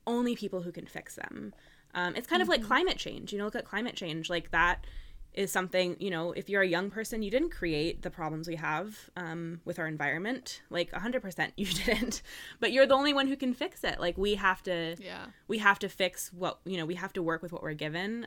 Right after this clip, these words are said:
Speaker 1: Um, and just because we didn't create it, um, doesn't mean we're not responsible to fix it, because we're the only people who can, um, 'cause we're,
Speaker 2: Yeah.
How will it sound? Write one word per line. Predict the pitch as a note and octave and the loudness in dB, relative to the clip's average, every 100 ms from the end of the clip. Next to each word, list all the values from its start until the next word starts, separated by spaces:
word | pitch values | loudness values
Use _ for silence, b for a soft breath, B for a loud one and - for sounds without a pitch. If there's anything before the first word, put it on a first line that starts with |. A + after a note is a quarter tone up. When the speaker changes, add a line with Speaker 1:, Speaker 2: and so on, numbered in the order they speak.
| - | -4
Speaker 1:
Um, | E3+ D#3+ D#3 D3+ | -2 -2 -2 -4
and | F3 | -4
just | F3 E3+ | -4 -8
because | E3+ | -6
we | F#3 | -4
didn't | E3 - | -4 -4
create | - D#3+ D3 | -6 -4 -2
it, | G3+ A#3+ - B B B B - | 0 -2 -6 B B B B -6
um, | E3 D3+ D3+ D3+ D#3+ D#3 | -4 -2 -4 -4 -8 -2
doesn't | F#3+ F3 | -2 0
mean | - F3 | -2 -2
we're | D#3+ | -2
not | D#3 - | -2 -4
responsible | D3+ D3 D3 - D#3 | -6 -8 -10 -8 -10
to | |
fix | D3 D#3+ - | -8 -10 -4
it, | G#3+ - | -4 -4
because | F3 - D3 C#3+ D#3 - - _ | -8 -8 -8 -6 -8 -10 -14 _
we're | E3+ F3+ | -2 2
the | E3 | 2
only | D#3 D#3 | 0 -4
people | D#3 D3 C#3 C3+ D3 - - | -6 -6 -6 -4 -6 -10 -12
who | E3 | -10
can, | D3 D3 D#3 - F3+ F3 _ | -6 -4 -4 -6 -10 -12 _
um, | D#3+ D#3+ - | -12 -10 -12
'cause | E3 - | -12 -6
we're, | D3+ | -6
Speaker 2:
Yeah. | E3+ | -6